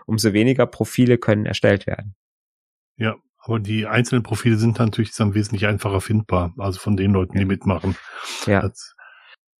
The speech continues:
Speaker 2: Notizen-App ist natürlich das Thema, wenn nur Benutzungsdaten weitergeleitet werden, ist es super, aber wenn Inhalte der Notizen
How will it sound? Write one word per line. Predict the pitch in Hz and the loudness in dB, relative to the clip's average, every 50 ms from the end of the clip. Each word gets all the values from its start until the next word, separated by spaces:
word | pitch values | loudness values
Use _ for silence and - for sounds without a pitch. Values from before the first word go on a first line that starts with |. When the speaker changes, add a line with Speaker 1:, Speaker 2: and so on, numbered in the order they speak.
| _ _ _ _ _ _ _ _ _ _ _ - 123 120 113 117 _ _ _ _ - | _ _ _ _ _ _ _ _ _ _ _ -18 -18 -16 -16 -18 _ _ _ _ -4
Speaker 2:
Notizen-App | - 127 120 - 139 135 - - 180 160 147 139 - | -2 0 0 0 0 -2 0 0 -2 0 0 -2 -2
ist | 151 - | -2 0
natürlich | 156 143 - - 135 - | 0 -2 0 -2 -2 -2
das | 139 120 - | -2 -4 -2
Thema, | - 147 139 139 139 123 | 0 0 0 2 0 0
wenn | 127 127 127 123 123 | 2 2 2 2 2
nur | 123 127 131 135 135 131 127 107 104 - - | 2 2 2 2 2 2 2 0 -4 -14 -16
Benutzungsdaten | 135 117 120 113 117 120 120 - - 165 160 - - 143 135 143 - - 151 143 139 131 | -8 -2 0 2 2 0 0 0 -2 -2 -2 0 0 0 0 0 0 0 -2 0 0 0
weitergeleitet | 135 139 - 139 123 123 127 123 117 123 123 - | -2 0 0 -2 -2 0 0 0 0 0 0 0
werden, | 123 113 110 | 0 0 0
ist | 98 - 113 | 0 -2 -4
es | 104 - | -4 0
super, | - 110 117 - - 147 | 0 0 2 2 2 2
aber | 135 123 120 107 | 2 2 2 2
wenn | 107 113 107 | 0 0 0
Inhalte | 101 113 113 113 123 123 - 131 | 0 0 2 2 2 2 2 0
der | 113 120 120 | 0 0 0
Notizen | 123 117 107 - 123 - - - - 123 110 107 120 | 0 0 0 -2 -8 -8 -6 -2 0 0 0 -2 -6